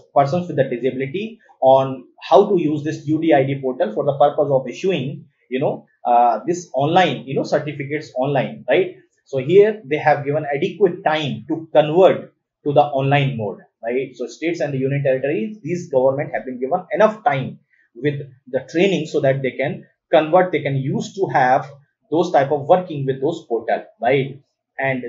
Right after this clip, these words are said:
this portal will ensure that the complete digitization of the certificate of the disability, right, from first June two thousand twenty-one,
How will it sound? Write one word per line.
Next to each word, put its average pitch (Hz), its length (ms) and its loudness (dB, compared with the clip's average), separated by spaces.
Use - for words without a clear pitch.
this 226 320 -4
portal 151 320 2
will 147 180 2
ensure 143 460 2
that 147 380 4
the - 180 -2
complete 170 520 -2
digitization 165 600 4
of 143 100 -2
the 143 80 -2
certificate 139 600 -4
of 131 120 -2
the 123 140 -2
disability, 147 720 -2
right, - 240 0
from 143 320 2
first 208 260 6
June 160 320 -2
two 143 140 -4
thousand 131 280 0
twenty-one, 107 480 -6